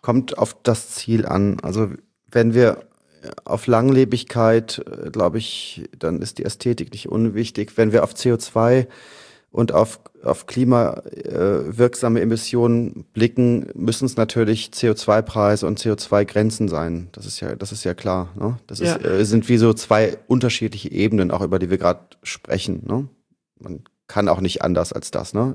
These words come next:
Speaker 1: Also entweder man sagt, das eine ist jetzt nur noch wichtig und das andere fällt rüber, oder beides ist irgendwie wichtig, aber, aber nebeneinander, ne? Ähm,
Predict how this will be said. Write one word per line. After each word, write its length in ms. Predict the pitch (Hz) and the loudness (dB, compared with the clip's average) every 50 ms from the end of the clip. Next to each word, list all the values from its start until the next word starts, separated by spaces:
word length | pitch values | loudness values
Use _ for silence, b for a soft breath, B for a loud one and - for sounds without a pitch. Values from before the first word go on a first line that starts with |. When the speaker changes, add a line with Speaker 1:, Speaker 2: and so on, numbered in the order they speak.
| - _ | -6 _
Speaker 1:
Also 160 | - 90 90 | -10 -8 -6
entweder 300 | - 95 98 101 104 95 | -6 -6 0 0 2 2
man 160 | 95 95 95 | 2 2 2
sagt, 240 | 92 95 95 95 - | 2 2 2 0 -4
das 100 | 98 - | -8 -2
eine 240 | - - 101 101 95 | 0 2 2 2 0
ist 80 | - | -2
jetzt 140 | 101 90 - | -2 -2 0
nur 100 | 101 107 | 2 2
noch 160 | 110 110 110 | 2 0 0
wichtig 320 | - 113 110 - 110 - - | -4 -6 -4 -4 -6 -4 -4
und 40 | |
das 120 | 92 90 - | -6 -6 -4
andere 220 | - 95 95 95 | -6 -6 -6 -8
fällt 340 | - - 101 101 98 - - - - - | -6 -4 -2 -2 -2 -2 -6 -6 -2 0
rüber, 240 | 123 113 123 120 120 B B B B B B B | 2 4 4 2 2 B B B B B B B
oder 160 | - 113 110 | 4 4 4
beides 380 | 85 92 92 101 104 101 98 - | 4 4 4 4 2 0 -2 -4
ist 160 | 76 - - | -8 -8 -6
irgendwie 300 | - 80 80 90 87 80 | -6 -6 -6 -6 -6 -6
wichtig, 320 | 87 85 - - 87 - | -6 -6 -6 -6 -4 -4
aber, 260 | - 82 90 80 - | 0 2 2 2 4
aber 160 | - 95 98 87 | 4 2 2 4
nebeneinander, 600 | 92 101 104 92 90 82 82 85 82 82 85 - _ _ - | 4 2 2 2 0 -2 -2 -2 -4 -4 -6 -6 _ _ -6
ne? 160 | - 98 113 113 B B B B B B B B B B B B B B _ - | -4 -4 -4 -6 B B B B B B B B B B B B B B _ -8
Ähm, 440 | - 98 98 95 95 90 - - | -4 -2 0 0 0 -2 -2 -6